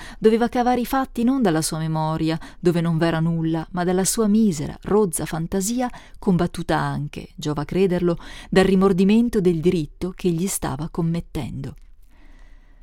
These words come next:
Fa allora il nome del suo barbiere e di tutta una serie di persone fino al mandante della presunta unzione,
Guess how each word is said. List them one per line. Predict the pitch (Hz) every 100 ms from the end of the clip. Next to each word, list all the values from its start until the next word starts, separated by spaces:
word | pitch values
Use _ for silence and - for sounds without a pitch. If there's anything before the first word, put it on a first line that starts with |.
| - - - - -
Fa | - 208
allora | 180 160 160
il | 151
nome | 147 160 151
del | 147 147
suo | 156
barbiere | 156 190 196 262 269
e | 185
di | 175
tutta | 190 -
una | 185 185
serie | 208 208
di | 180
persone | 190 180 226 247 185
fino | 170
al | 170
mandante | 170 165 190 214
della | 180 160
presunta | 160 160 190 190
unzione, | 160 160 - 147 139 147